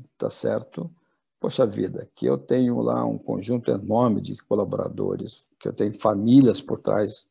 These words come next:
seja a família, a minha família enquanto herdeiros, e, enfim, né, como família do, do, do, dos empresários, eu devo pra sociedade muita coisa. Então, ok, eu, eu, a minha, eu tenho que olhar o curto prazo,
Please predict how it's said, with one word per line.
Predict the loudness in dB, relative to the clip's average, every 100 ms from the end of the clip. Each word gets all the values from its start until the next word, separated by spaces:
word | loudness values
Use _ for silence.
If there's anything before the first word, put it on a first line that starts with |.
| -8
seja | -2 0 0
a |
família, | -2 -2 2 2 2 -2 -10 _ _ _ -12
a | -8
minha | -4 -4
família | -2 -2 2 2 2
enquanto | -2 -2 -2 0 -2 -2
herdeiros, | -4 -2 2 4 4 -2 -4
e, | -4 -4 -6
enfim, | -4 -2 -2 -2
né, | -6 -6 -14 _ _ _ _ -20 _ _ _
como | -6 -4
família | -4 -2 2 2 0
do, | -4 -6
do, | -6 -8
do, | -8 -8
dos | -8 -10 -10
empresários, | -8 -8 -4 -4 -4
eu | -2
devo | 4 4 4
pra | 0
sociedade | -2 -2 -2 -2 -4 -6 -8
muita | -8 -8
coisa. | -8 -8 -10 -12 -18 _ _ _ _ _ _ _ -10
Então, | -8 2 4 4 4
ok, | -2 4 8 8 6 2 -10 -8
eu, | -6
eu, | -4 -4 -6 -10 -8
a | -6 -6 -6
minha, | -2 0 0
eu | 0
tenho | 0 2 4
que | 4
olhar | 4 2
o | -2
curto | -6 -8 -6
prazo, | -4 -4 -8